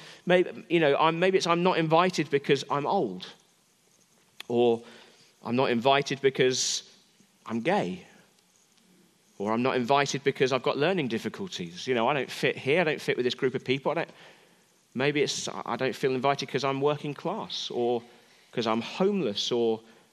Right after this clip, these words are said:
actually 'cause I've had a really troubled life. I've done some terrible things in my past, so I, I can't be invited. I'm not good enough. I can't be invited." But the message is, and the message has to be, no, no,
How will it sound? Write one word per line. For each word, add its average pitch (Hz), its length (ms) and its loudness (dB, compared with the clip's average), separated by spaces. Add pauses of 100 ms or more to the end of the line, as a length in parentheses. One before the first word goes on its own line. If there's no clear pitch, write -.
(160)
actually 135 220 -8
'cause 135 120 -8
I've 127 80 -2
had 135 160 -4
a - 20 0
really 135 200 -2
troubled 139 400 -4
life. 151 180 0
I've 123 80 -2
done 131 180 -4
some 123 140 -6
terrible 131 400 -2
things 143 320 -4
in 110 60 -2
my 113 100 -2
past, 117 400 -4
so 127 140 0
I, 120 160 2
I 151 60 2
can't 165 300 -6
be 110 120 -2
invited. 98 480 -6 (760)
I'm 123 80 -8
not 147 140 -2
good 107 120 -4
enough. 95 260 -6
I 117 40 -10
can't 143 260 -6
be 135 80 0
invited." 120 580 -4 (380)
But 147 160 -2
the 147 80 -2
message 156 480 0
is, 160 240 2
and 123 80 -2
the 131 60 2
message 151 320 -2
has 190 220 -2
to 156 100 -6
be, 127 160 -2
no, 196 120 -2
no, 196 280 -2